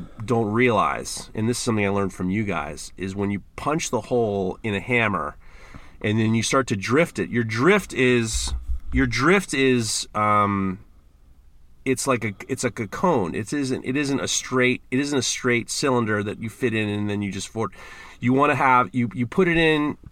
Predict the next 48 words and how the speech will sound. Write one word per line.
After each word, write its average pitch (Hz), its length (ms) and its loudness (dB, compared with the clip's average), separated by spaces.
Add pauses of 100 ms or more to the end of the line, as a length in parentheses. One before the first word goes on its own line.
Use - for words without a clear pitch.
and 117 200 2
then 120 400 2
it 127 160 0
tapers 151 420 0
to - 160 2
the, 104 420 -2
uh, 104 480 0
more 117 280 2
narrow 127 460 6
at - 80 -2
the 113 60 -6
tip. 143 360 0 (420)
So - 140 0
when 135 100 6
you, 127 120 4 (180)
when 135 180 4
you 135 80 2
have 147 160 4
it 135 80 0
in 127 80 4
the 117 60 4
middle 139 400 4
of 120 80 2
the 127 100 4
eye, 147 420 6
you're 113 200 2
creating 131 400 2
that 113 140 2
hourglass. 101 720 0
So - 140 -4
you're 127 180 4
putting 170 320 2
in 156 140 2
the, 139 200 0
the, 113 400 0
you're 120 100 0
putting 160 300 -2
in 143 140 2
the, 123 140 2
the 113 160 -4
drift 110 420 -2 (360)
and 117 120 4
you're 123 100 6
forging 143 500 2
from 127 200 2
the 117 60 4
middle 131 380 4
down, 123 880 4